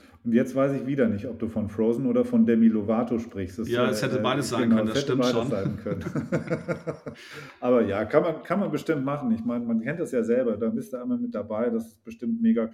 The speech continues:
Speaker 1: cool, ne? Hast dann irgendwie einen guten Skitag in den Beinen, kommst da irgendwie vom Berg und dann ist unten irgendwie ein bisschen Party, schöne Mucke, irgendwie viele gut gelaunte junge Menschen.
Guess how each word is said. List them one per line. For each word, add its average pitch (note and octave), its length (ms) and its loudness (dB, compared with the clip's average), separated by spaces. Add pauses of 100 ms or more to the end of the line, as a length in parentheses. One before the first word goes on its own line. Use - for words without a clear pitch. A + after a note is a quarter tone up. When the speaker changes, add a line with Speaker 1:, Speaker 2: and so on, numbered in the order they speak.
Speaker 1:
cool, A2 240 -4
ne? C3 160 -4
Hast A2+ 160 -8
dann A2+ 120 0
irgendwie A2 260 2
einen A2+ 180 -4
guten B2 260 -10
Skitag C3 480 -8
in B2+ 80 -8
den A#2+ 160 -2
Beinen, B2 420 0 (400)
kommst - 280 -6
da A2+ 80 2
irgendwie A2 420 0
vom G#2+ 220 -4
Berg A#2 400 -2 (320)
und A2 180 -4
dann A3+ 160 -2
ist - 160 -12
unten A#2 320 -4
irgendwie G#2+ 440 -4
ein G#2+ 100 -6
bisschen A2 260 -16
Party, A2+ 440 -2
schöne A2+ 280 -6
Mucke, A2+ 300 -4
irgendwie A2 500 -2
viele A2+ 300 -6
gut A2+ 200 -14
gelaunte G#2+ 380 -12
junge G#2 240 -14
Menschen. A3+ 680 -2